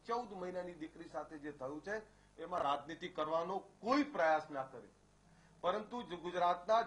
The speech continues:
જવાબદાર આગેવાનો ભારતીય જનતા પાર્ટીના આ પ્રકારના બેબાક નિવેદન કરે, આ પ્રકારના નિવેદનો કરી રહ્યા છે, હું એવું માનું છું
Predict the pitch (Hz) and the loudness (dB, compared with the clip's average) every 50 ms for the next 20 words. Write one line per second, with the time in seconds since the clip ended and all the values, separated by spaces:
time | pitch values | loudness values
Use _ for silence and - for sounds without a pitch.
0 | - 156 160 175 185 185 185 - 233 247 247 226 214 208 208 208 202 196 196 196 | 4 6 8 10 10 10 10 12 12 12 12 12 10 6 4 2 2 2 2 2
1 | 196 190 - 139 143 147 - - 190 170 160 175 165 147 170 165 160 - 156 151 | 0 -2 -4 -4 -4 -4 -4 -4 -8 -8 -8 -10 -6 -2 0 0 2 2 0 -2
2 | - 156 160 160 156 156 160 185 185 - 170 - - 160 156 156 156 143 131 131 | -2 -4 -4 0 2 4 6 4 4 2 -2 -2 2 2 4 6 4 2 2 -2
3 | 131 135 160 185 208 214 - 147 143 143 143 170 196 202 202 202 185 - 160 156 | 2 6 8 8 8 8 4 -2 -8 -6 -4 -2 -2 -2 -2 -4 -4 -4 -2 -2
4 | 151 147 123 107 - - - - 175 233 254 - 233 220 - 208 196 190 185 180 | -2 -2 -4 -8 -12 -8 0 4 6 6 6 4 2 0 0 0 2 2 0 0
5 | 170 160 160 170 156 156 160 160 156 - 147 139 143 139 139 139 143 143 - 214 | -2 -4 -6 -6 -4 -4 -4 -4 -4 -4 -6 -6 -2 0 0 0 0 0 -2 -2
6 | 226 226 - - - - - - - 135 151 156 156 135 127 143 165 196 202 196 | -2 -2 -4 -8 -18 -20 -20 -18 -8 -6 -4 -2 -2 0 0 0 2 0 -2 -4
7 | - 160 131 127 | -6 -8 -8 -8